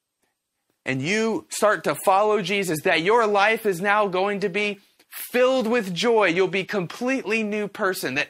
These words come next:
everything's going to change. Nothing will be the same. And that shaped your expectations. And life has been hard.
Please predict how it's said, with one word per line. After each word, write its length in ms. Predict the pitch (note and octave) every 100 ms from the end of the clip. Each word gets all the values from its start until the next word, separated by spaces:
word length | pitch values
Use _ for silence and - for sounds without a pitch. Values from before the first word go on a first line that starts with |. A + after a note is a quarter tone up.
| -
everything's 840 | G#3+ A#3 A3+ B3 A3+ - G#3+ G3+ E3
going 440 | G#3 G3 G3 F#3
to 120 | F#3
change. 400 | F#3 F#3+ F3+ D#3+
Nothing 720 | F#3+ A3 A3+ G#3+ - G#3+ G3+
will 160 | G3+ F#3+
be 240 | F#3+ F#3
the 180 | E3 D#3+
same. 580 | - - D3 B2+ A2 A2 - - - -
And 300 | F#3+ F3 D#3+
that 340 | G#3 A#3 -
shaped 720 | - - - A3 G#3+ G#3 -
your 300 | D#3 F#3+ F#3+ -
expectations. 1300 | F3 - - F#3+ F3 - G#3+ F#3+ - A2+ G#2 - - - - - _ _ _ _ _ _ _ _ _ _ _ _ _ _ _ _ _ _ -
And 220 | C3 B2+
life 260 | D#3 G3+
has 140 | G#3 D#3
been 180 | E3+ E3+
hard. 600 | C#3+ F#3+ F3+ A#2 D#2+